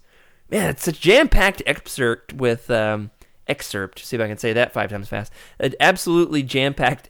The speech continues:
excerpt, uh, with character development for both Zon-, uh, both Thrawn and Sabaoth. So,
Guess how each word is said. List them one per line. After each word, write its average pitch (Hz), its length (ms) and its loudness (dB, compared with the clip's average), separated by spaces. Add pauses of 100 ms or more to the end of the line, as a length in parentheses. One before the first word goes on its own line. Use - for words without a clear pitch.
excerpt, - 560 -6 (100)
uh, 90 240 -8 (100)
with 135 220 -4
character 151 340 -2
development 117 500 -2
for 117 420 -2 (440)
both 147 380 4 (120)
Zon-, 127 540 0
uh, 127 200 -4
both 165 240 4
Thrawn 143 340 4
and 135 340 -2
Sabaoth. 113 680 2
So, 175 240 2